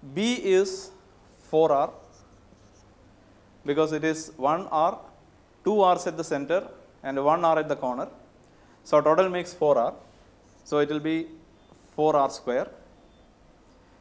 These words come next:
which means sixteen R square is equal to two A square, R is equal to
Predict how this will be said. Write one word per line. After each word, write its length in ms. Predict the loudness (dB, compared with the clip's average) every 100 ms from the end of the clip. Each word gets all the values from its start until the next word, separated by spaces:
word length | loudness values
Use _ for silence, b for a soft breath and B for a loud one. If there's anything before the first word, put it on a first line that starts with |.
| _ -10
which 180 | -8 -4
means 400 | -4 -4 -8 -14 -20 -20 -20 -20 -20 -20 -20 -20 -20
sixteen 580 | -12 -10 -8 -6 -4 0
R 180 | 0 0
square 380 | -4 -2 0 0
is 140 | -4
equal 260 | -6 -6 -6
to 240 | -6 -10 -12 -20 -20 _ _ -20 -20 -20 -20 -20 -20 -20 -20 -10
two 140 | -2 2
A 160 | 0
square, 340 | -2 -6 -6 -8 -14 -20 -20 -20 -20 _ _ -2
R 220 | 2 4
is 140 | 2 -4
equal 280 | -6 -6 -4
to 240 | -8 -10